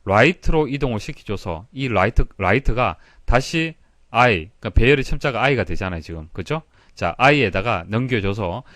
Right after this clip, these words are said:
이 I 값이 이 정도 위치로 해서, 자, 교환이 이루어질 수 있도록 해줘야 되는 겁니다. 자, 상당히 어렵죠. 어, 그래서 시프트가 어떤 역할을 하는 것이, 여-, 어떤 역할을 하는 것인지 일단 개념을 아셔야 돼요.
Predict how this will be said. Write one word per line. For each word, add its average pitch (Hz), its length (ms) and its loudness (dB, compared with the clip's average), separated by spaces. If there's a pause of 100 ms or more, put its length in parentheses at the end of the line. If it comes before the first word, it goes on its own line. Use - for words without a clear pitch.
(180)
이 147 220 0
I 143 260 4
값이 151 420 -2 (460)
이 147 280 -4
정도 139 260 0
위치로 104 460 -4
해서, 85 360 -8 (420)
자, 92 140 -6
교환이 127 380 2
이루어질 104 320 -6
수 87 180 -14 (140)
있도록 92 360 -8
해줘야 117 220 2
되는 87 180 -8
겁니다. 78 400 -14 (580)
자, 101 140 -8
상당히 120 400 -2 (340)
어렵죠. 135 640 0 (180)
어, 85 160 -10
그래서 90 220 -6 (240)
시프트가 - 580 2
어떤 139 260 -4
역할을 123 260 -4
하는 107 160 -4
것이, 98 300 -6
여-, 92 120 -4 (420)
어떤 156 280 -2
역할을 120 240 0
하는 135 140 -2
것인지 104 360 -6
일단 113 280 -2
개념을 107 460 0
아셔야 101 360 0
돼요. 82 280 -6